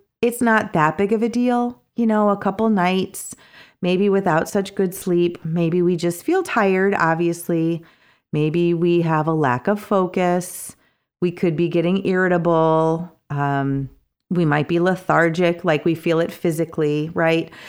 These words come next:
So that's understandable. That, that, that's not really a mystery at all. But long-term sleep loss can lead to a whole lot more. And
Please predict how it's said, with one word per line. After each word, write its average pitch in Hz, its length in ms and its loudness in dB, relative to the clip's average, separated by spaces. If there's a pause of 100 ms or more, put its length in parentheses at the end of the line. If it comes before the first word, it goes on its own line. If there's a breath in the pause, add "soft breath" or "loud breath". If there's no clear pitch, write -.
(140 loud breath)
So 392 200 2
that's 349 300 2
understandable. 185 800 0
That, 196 240 0
that, 190 340 -2 (140)
that's 170 320 -4
not 151 240 2
really 151 240 0
a 139 40 0
mystery 143 440 -2
at 123 80 -2
all. - 280 -4 (800 loud breath)
But 214 160 2
long-term 247 760 2
sleep 151 340 -4
loss 135 360 -2
can 196 300 0
lead 226 360 2
to 175 380 0
a 156 60 -4
whole 180 380 0
lot 143 280 0
more. 139 560 -4 (640)
And 170 640 2